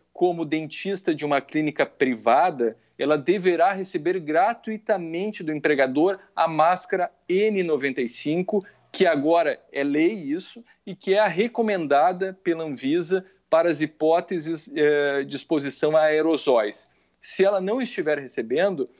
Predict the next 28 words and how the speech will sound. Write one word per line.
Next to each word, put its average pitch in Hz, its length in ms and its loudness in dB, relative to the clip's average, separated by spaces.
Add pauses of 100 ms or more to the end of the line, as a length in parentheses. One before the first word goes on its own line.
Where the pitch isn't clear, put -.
(180)
ela 165 180 4
poderá 160 580 2 (380)
ou 220 180 0
denunciar 185 600 -2
no 151 80 -8
Ministério 143 480 -4
Público 143 340 -6
do 123 60 -12
Trabalho 127 420 4
esse 123 140 -4
empregador, 117 720 0 (520)
poderá 160 540 2
denunciar 165 680 -4
no 156 100 -12
seu 175 180 -4
conselho 165 840 0
regional, 151 680 0
o 160 60 -2
Conselho 143 360 -4
Regional 135 400 0
de 135 100 -10
Odontologia, 160 840 -2 (400)
poderá 180 400 4
procurar 160 540 0
o 151 60 -8
Sindicato 175 680 -2
dos 139 220 -8
Dentistas, 175 800 -4